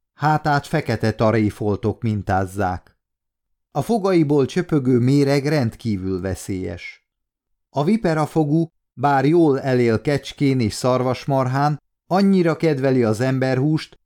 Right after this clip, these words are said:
hogy a tizenkilencedik század vége felé a Varázslók Nemzetközi Szövetségének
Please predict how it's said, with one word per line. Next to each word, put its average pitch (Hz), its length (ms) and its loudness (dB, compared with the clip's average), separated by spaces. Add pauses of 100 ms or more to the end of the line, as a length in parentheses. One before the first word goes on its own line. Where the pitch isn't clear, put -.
(140)
hogy 147 160 -2
a 139 80 0
tizenkilencedik 165 1000 0
század 131 520 0
vége 131 300 0
felé 143 380 0 (240)
a 120 120 -6
Varázslók 131 760 2
Nemzetközi 123 680 -2
Szövetségének 135 1000 0